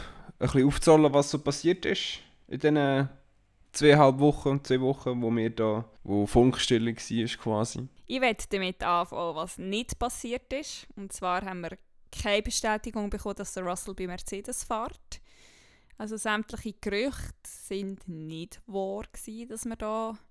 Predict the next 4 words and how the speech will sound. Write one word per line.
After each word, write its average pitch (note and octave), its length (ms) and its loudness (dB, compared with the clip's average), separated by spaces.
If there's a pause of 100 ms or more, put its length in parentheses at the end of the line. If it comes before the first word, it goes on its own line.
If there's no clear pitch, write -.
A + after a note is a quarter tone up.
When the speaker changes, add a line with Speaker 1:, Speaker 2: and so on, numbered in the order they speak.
(440)
Speaker 2:
vor A3+ 320 -2
Silverstone G#3+ 1040 -6 (580)
Bestätigung G3+ 800 -8
bekommen G3+ 420 -10